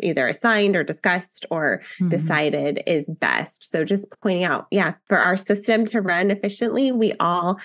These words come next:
Speaker 1: have a part. And when we don't take part, we, we can cause some kinks in, in the system.
Speaker 2: Mm-hmm.
Speaker 1: And then I like, I forget which of you was mentioning about just seasons and how, I think, Jess, it was you, about seasons, like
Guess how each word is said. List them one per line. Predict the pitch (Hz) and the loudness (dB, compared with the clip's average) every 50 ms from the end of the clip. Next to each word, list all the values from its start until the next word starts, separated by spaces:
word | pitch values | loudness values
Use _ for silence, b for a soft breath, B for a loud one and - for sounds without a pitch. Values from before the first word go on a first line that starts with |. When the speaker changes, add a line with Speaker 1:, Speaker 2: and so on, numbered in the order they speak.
| B B B | B B B
Speaker 1:
have | - - 196 190 | -4 -4 0 0
a | 190 190 | 0 0
part. | 190 - - 185 175 175 208 220 - - | 0 0 0 2 4 4 4 4 2 0
And | - 180 170 170 | 0 -2 -2 -2
when | 170 165 165 160 | -2 -2 -2 0
we | 160 160 156 156 156 | 0 0 -2 -2 0
don't | 151 - 185 185 202 202 | 2 2 4 4 4 2
take | 214 262 254 240 - | 2 0 0 0 0
part, | - 269 269 269 277 285 277 - B B B B B _ _ _ _ _ _ _ _ | 0 2 2 4 4 2 0 -2 B B B B B _ _ _ _ _ _ _ _
we, | 180 180 196 180 175 170 160 147 - - - - | 0 2 2 2 2 2 0 0 -2 -4 -2 0
we | 185 175 165 156 151 | 0 0 0 -2 -4
can | - 190 208 - - - | -2 -2 -2 -2 -2 -6
cause | - - - 233 208 196 208 202 | -6 -2 0 2 2 2 2 2
some | 208 175 175 | 2 0 0
kinks | - - - 208 185 185 185 - | 0 0 2 2 2 0 0 -2
in, | 185 165 160 160 147 - - | -2 -2 -2 -2 -4 -2 -2
in | 202 190 180 170 | 0 0 0 0
the | - 156 | -2 -4
system. | - - - 190 196 - - - - - 139 156 170 185 202 - _ | -6 -6 -8 -8 -8 -8 -6 -4 -2 -2 0 -2 -2 -4 -6 -12 _
Speaker 2:
Mm-hmm. | - - 202 185 175 160 160 175 185 | -4 0 0 2 2 2 2 2 4
Speaker 1:
And | 247 247 | 4 4
then | 240 240 | 4 4
I | 254 254 247 | 4 4 2
like, | 247 226 220 226 220 220 - - - _ - | 2 2 2 0 0 -2 -6 -16 -10 _ -2
I | 208 214 | 0 0
forget | 214 233 208 214 196 185 - | 2 2 2 2 2 2 2
which | 202 190 196 | 2 2 2
of | 190 190 | 2 2
you | 190 190 185 | 2 2 2
was | 185 190 196 | 0 0 0
mentioning | 202 - 185 202 - 208 208 190 175 | 0 0 0 0 -2 -2 0 0 0
about | 175 170 165 151 - | 2 2 0 0 2
just | - 262 269 - - - | 0 0 -2 -2 -4 -2
seasons | 233 196 180 180 220 202 285 320 359 392 392 330 | 0 0 2 2 2 2 2 2 2 2 2 2
and | 277 247 | 2 0
how, | 208 214 208 185 | 0 0 2 2
I | 185 226 | 2 0
think, | 226 240 233 | 0 -2 0
Jess, | 220 208 196 202 185 | 0 0 0 0 -2
it | |
was | - 190 185 196 | -2 -2 0 0
you, | 185 180 | 0 0
about | 180 185 165 - - | 0 0 0 0 -2
seasons, | - - 202 180 190 190 247 262 294 294 285 262 240 | -2 -2 0 0 0 0 0 0 0 0 0 0 0
like | 196 170 170 - | 0 -2 -4 -6